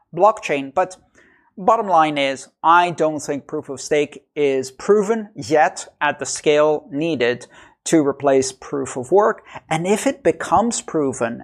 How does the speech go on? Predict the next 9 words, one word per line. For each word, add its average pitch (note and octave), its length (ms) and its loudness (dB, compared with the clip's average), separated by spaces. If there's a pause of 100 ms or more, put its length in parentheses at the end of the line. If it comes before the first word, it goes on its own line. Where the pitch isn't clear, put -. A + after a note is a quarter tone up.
and D3 160 2
it C#3 140 -2
shows D#3+ 340 2
that D3+ 140 2
it C#3+ 120 -2
can A3 300 -4
resist E3 420 -2
adversarial C3+ 720 0
attacks A#2+ 420 -2